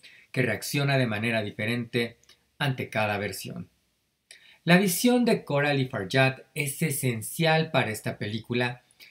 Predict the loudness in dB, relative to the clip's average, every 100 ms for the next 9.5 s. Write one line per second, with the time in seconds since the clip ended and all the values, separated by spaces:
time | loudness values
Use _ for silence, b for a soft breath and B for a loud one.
0 | b -4 2 2 6 4 4 -4 2 4
1 | 4 2 -2 -2 0 0 0 2 0 0
2 | -2 0 -2 -2 -4 -4 -8 -6 -2 -2
3 | -2 0 -2 -4 B B 4 6 4 0
4 | -6 -10 -8 -4 0 4 2 2 0 2
5 | 0 -4 0 2 2 2 0 0 0 -2
6 | -2 -8 -6 -6 -8 -10 -16 -18 -20 B
7 | B B 2 4 8 8 8 8 6 6
8 | 2 0 -2 -2 -4 -2 -4 -6 -8 -6
9 | -2 -2 -4 -12